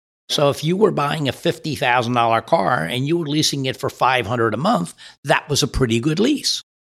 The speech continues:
Now, you weren't gonna get that on a fifty thousand dollar electric car that people are putting three years worth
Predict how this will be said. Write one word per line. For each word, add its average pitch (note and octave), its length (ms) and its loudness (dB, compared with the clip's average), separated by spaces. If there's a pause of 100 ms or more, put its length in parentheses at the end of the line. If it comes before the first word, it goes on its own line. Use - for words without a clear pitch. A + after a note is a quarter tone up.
(160)
Now, C3 300 0 (360)
you C#3 200 4
weren't E3 280 2
gonna C3+ 220 -4
get B2+ 280 -4
that B2 360 2
on A2+ 160 -6
a G#2+ 40 -6
fifty - 440 -6
thousand A#2 520 -2
dollar A2+ 420 2
electric A2+ 640 -2
car A2 340 2
that A2 160 -6
people A#2+ 300 -4
are A#2 160 -2
putting B2 400 -2
three D3 300 -4
years B2+ 280 -2
worth A2+ 140 -6